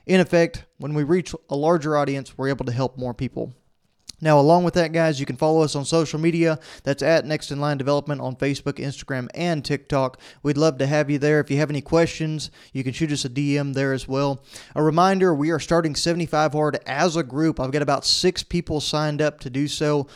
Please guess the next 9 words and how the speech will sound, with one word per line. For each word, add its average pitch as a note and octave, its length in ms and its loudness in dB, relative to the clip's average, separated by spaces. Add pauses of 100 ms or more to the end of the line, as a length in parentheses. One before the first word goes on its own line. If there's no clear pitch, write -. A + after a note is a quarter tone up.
(220)
on F#3 280 4
the D#3 100 2
sixteenth. E3+ 760 -4 (300)
Uh, B2+ 280 -6
we're C#3+ 120 -2
gonna D3+ 120 0
have D3 180 -2
a D3 40 -2
little C#3 320 -4